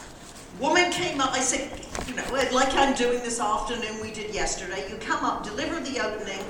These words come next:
and we'll put it under the magnifying glass. Look at it, take a closer look.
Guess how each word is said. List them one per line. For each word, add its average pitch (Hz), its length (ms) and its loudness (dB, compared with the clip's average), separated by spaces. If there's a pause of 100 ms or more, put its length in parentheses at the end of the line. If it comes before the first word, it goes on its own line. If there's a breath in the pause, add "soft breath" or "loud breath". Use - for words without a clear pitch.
(260)
and 240 220 -2
we'll 240 160 -2
put 240 180 0
it 220 80 -2
under 208 220 -2
the - 120 -6
magnifying 269 600 -2
glass. - 280 -8 (280 loud breath)
Look 220 180 -2
at - 80 0
it, - 180 -4 (220)
take 185 320 -2
a - 20 -8
closer - 360 -8
look. - 280 -6